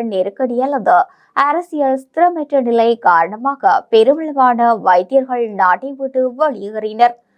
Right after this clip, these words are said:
வைத்தியர்கள் மாத்திரமில்ல, தாதியர்களும் நாட்டிலிருந்து வெளியேறினர். எமது நாட்டை பொறுத்தமட்டில் வைத்தியர் ஒருவர்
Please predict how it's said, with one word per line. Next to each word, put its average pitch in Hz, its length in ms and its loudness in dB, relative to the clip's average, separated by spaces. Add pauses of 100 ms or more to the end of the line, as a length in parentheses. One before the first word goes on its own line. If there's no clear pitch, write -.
(340)
வைத்தியர்கள் 311 640 0 (180)
மாத்திரமில்ல, 240 560 0 (220)
தாதியர்களும் 254 840 0
நாட்டிலிருந்து 240 640 0 (140)
வெளியேறினர். 226 680 -2 (560)
எமது 233 280 -2 (100)
நாட்டை 214 300 0 (160)
பொறுத்தமட்டில் 220 720 -2 (100)
வைத்தியர் 254 480 -2
ஒருவர் 247 300 0